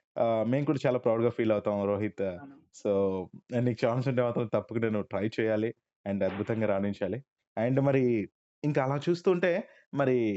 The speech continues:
Speaker 1: మన బౌలర్ అశ్విన్, రవిచంద్రన్ అశ్విన్‌తో కూడా నీకేదో ఒక అలాంటి ఫన్నీ ఇన్సిడెంట్ ఏదో
Speaker 2: యా,
Speaker 1: ఒకటి
Speaker 2: యా,
Speaker 1: జరిగే
Speaker 2: డెఫ్-,
Speaker 1: ఉంటది.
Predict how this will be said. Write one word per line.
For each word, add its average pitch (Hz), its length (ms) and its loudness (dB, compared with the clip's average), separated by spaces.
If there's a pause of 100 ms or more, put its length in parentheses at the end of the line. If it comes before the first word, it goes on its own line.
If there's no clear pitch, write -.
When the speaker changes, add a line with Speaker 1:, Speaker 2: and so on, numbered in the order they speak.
(120)
Speaker 1:
మన 127 200 0 (880)
బౌలర్ 127 440 2 (460)
అశ్విన్, 120 420 0 (220)
రవిచంద్రన్ 117 460 -2
అశ్విన్‌తో 123 380 -2
కూడా 135 200 0 (520)
నీకేదో 123 480 0 (340)
ఒక 143 160 -2 (100)
అలాంటి 127 500 -2
ఫన్నీ 123 280 -4
ఇన్సిడెంట్ 120 480 -4
ఏదో 110 220 0
Speaker 2:
యా, 113 60 2
Speaker 1:
ఒకటి - 100 0
Speaker 2:
యా, 104 40 -4
Speaker 1:
జరిగే 107 180 0
Speaker 2:
డెఫ్-, 127 160 0
Speaker 1:
ఉంటది. 113 440 -2